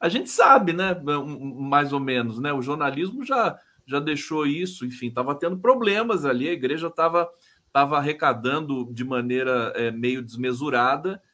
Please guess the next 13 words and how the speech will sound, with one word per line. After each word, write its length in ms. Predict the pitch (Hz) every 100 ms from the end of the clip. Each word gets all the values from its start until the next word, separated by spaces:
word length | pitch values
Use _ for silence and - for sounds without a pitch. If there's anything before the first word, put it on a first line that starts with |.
| _
e 100 | 127
o 40 | 143
governo, 960 | 156 139 120 131 143 156 151 135 120 -
é, 300 | 117 113 113
não 200 | 123 127
lembro 220 | 151 180
de 80 | -
que 80 | _
país, 600 | 151 127 165 - - - _ _ -
né, 180 | 165 185 _
é, 300 | 123 120 117
pediu 460 | 98 127 117 120 139
pra, 260 | 156 151